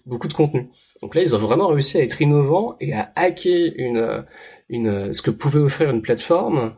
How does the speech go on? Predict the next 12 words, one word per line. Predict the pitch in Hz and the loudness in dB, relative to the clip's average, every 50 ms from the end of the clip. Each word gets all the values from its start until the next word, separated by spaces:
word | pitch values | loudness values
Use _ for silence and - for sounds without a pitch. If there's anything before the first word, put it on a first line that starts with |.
| - - - | -16 -14 -10
et, | - - 110 110 110 107 | -6 -4 -2 -2 -2 -2
euh, | 107 107 - | -2 -4 -4
pour, | 147 - - 123 107 - - | -6 -8 -6 -6 -6 -6 -4
pour | - 123 110 107 | -4 -4 -4 -4
vraiment, | 104 110 107 131 123 127 143 156 170 170 156 143 127 117 | -6 -6 -4 -2 -2 0 0 0 0 2 2 0 0 0
euh, | 110 107 104 | -2 -2 -4
pour | 107 - - 101 | -6 -8 -6 -2
vraiment | 107 117 120 214 | 0 0 2 0
sponsoriser | 208 - - 147 135 135 - 139 120 110 104 135 | 0 0 0 0 0 0 0 0 2 2 2 2
des | 147 117 | 0 -2
choses, | 104 - - 110 110 147 - | -4 -4 -6 -6 -8 -8 -8
quoi. | - - - | -10 -10 -12